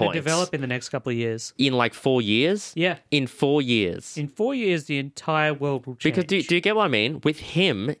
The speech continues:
Speaker 1: it made sense that he was sort of
Speaker 2: Yeah.
Speaker 1: inside the machine and he brings technology up in
Speaker 2: They
Speaker 1: certain
Speaker 2: wanted
Speaker 1: areas.
Speaker 2: a weird dystopia.
Speaker 1: But I,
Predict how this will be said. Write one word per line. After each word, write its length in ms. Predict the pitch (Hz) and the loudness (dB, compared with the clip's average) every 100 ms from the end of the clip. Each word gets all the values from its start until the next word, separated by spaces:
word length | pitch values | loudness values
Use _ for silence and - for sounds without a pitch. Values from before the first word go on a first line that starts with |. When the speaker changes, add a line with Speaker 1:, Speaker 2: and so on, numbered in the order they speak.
| - | -2
Speaker 1:
it 140 | 131 | 0
made 260 | 117 123 117 | 2 0 0
sense 360 | - 113 95 | 0 0 2
that 200 | 107 - | 0 0
he 220 | - 131 | 0 0
was 180 | 123 120 | 2 0
sort 320 | - 123 117 | 0 0 2
of 60 | 175 | 2
Speaker 2:
Yeah. 60 | 120 | 0
Speaker 1:
inside 420 | 113 110 117 110 | -2 0 0 0
the 80 | 110 | -2
machine 340 | - 110 104 | 0 0 2
and 160 | 104 101 | 0 0
he 140 | 117 | -2
brings 320 | 101 107 101 | 0 -2 -2
technology 560 | - 117 104 101 98 98 | -4 -2 0 0 2 2
up 220 | 95 - | 0 -6
in 120 | - 107 | -6 -4
Speaker 2:
They 40 | |
Speaker 1:
certain 420 | 131 131 196 208 | 0 0 2 2
Speaker 2:
wanted 160 | 202 190 | 0 0
Speaker 1:
areas. 200 | 185 - | -2 -4
Speaker 2:
a 140 | 196 196 | -2 -2
weird 420 | 143 139 139 147 | -2 -2 -2 -2
dystopia. 800 | 175 - 175 220 156 120 117 143 - | -8 -2 -2 -2 -4 -2 -4 -6 -2
Speaker 1:
But 180 | 151 - | -2 2
I, 180 | 131 175 | 0 2